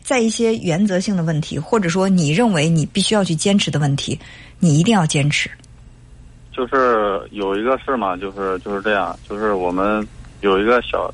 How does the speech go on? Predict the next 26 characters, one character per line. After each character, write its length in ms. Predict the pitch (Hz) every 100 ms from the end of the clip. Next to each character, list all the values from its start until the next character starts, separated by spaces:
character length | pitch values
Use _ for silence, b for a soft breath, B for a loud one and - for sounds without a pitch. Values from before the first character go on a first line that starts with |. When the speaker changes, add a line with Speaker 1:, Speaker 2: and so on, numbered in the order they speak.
| -
Speaker 2:
小 240 | - 90
孩 200 | 90 90
嘛， 220 | 101 98 - -
Speaker 1:
嗯。 200 | 214 208 - - - -
Speaker 2:
呃， 320 | 104 98 95 95
该， 220 | - 120 117
该 240 | 123 123
上 240 | 123 113
学 100 | 98
了， 300 | 90 98 90 - - - - - -
该 100 | 120
上 260 | 143 135
学 60 | 202
了， 180 | 113 123
然 200 | 104 117
后， 300 | 127 120 - - - -
然 180 | 107
后， 600 | 120 127 120 110 104 101 - - - -
呃， 460 | 107 98 98 92 - - - - -
上 180 | 143 143
什 100 | 104
么 140 | 127
学 280 | 120 101 120
校， 320 | 131 104 90
然 220 | 92 98
后 420 | 113 113 104 95